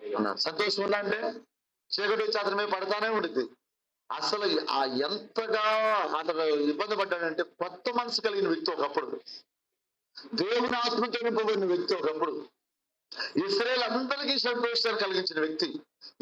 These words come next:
ఎప్పుడైతే ఈ పాపము, ఆజ్ఞ అతిక్రమమే, సమూయేలు గారు అంటాడు, "ఒకడు బలులు అర్పించడం వల్ల నాకు సంతోషమా? లేదే, మాట వినటే సంతోషము.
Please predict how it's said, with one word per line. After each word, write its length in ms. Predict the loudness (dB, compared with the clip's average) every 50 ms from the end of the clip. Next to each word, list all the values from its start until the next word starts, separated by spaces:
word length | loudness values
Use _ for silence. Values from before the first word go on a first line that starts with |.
| -2 0
ఎప్పుడైతే 600 | 0 0 0 0 0 0 0 0 0 0 0 0
ఈ 60 | 0
పాపము, 580 | 0 0 0 0 2 2 2 2 2 2 2 4
ఆజ్ఞ 400 | 4 4 4 2 2 2 0 -2
అతిక్రమమే, 840 | -2 -2 0 2 2 4 4 4 4 4 4 4 2 2 0 -2 -4 -8 _ _ _ -20 -20 -6 -2 0
సమూయేలు 360 | 0 2 2 2 4 4 6
గారు 160 | 4 4 4
అంటాడు, 720 | 2 2 0 0 2 2 4 4 4 4 4 2 2 0 -2 -6 -12 _ _ _ _ -4
"ఒకడు 180 | 0 2 2 2
బలులు 460 | 4 2 2 2 2 2 2 2 2
అర్పించడం 460 | 2 2 2 2 0 0 0 0 0
వల్ల 240 | 2 2 2 2 2
నాకు 180 | 2 2 2 2
సంతోషమా? 920 | 0 0 0 0 0 0 0 0 0 2 2 2 2 2 2 2 0 0 -4 -8 -16 _ _ _ _ _ _ _ _ _ _ _ _ _ _ _ _ -4 -2
లేదే, 560 | 0 0 2 2 2 2 2 2 0 0 -2 -4 -10 -16 -12 _ -4
మాట 240 | -2 -2 0 0 0
వినటే 720 | 0 0 0 0 2 2 0 0 2 2 2 0 0 -2 -4 -8 -12 _ _ _ _ _ _ -20 -20 _ _ _ -8
సంతోషము. 1120 | -6 -6 -4 -2 -2 0 0 2 2 2 2 0 0 2 2 2 2 2 2 0 -2 -4